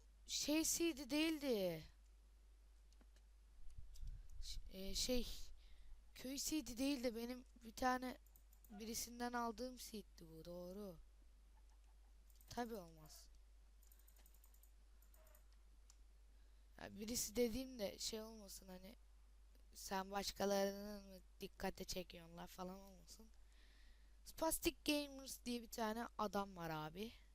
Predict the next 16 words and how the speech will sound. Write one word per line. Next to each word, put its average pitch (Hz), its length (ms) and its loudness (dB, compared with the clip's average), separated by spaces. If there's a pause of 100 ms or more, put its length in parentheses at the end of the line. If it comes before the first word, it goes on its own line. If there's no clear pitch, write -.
(500)
Ama 226 420 4 (140)
adam 208 360 4
çok - 340 -10
iyi 160 180 -10
ya. 143 260 -6 (160)
Çok - 280 -14
iyi 190 160 -4
biri. 151 220 -10 (880)
Yani 180 200 0
ben 254 140 12
seve 294 300 12
seve 277 340 10
izliyorum. 208 500 -4
Size 214 360 2
de 220 80 -4
öneririm. 190 580 -2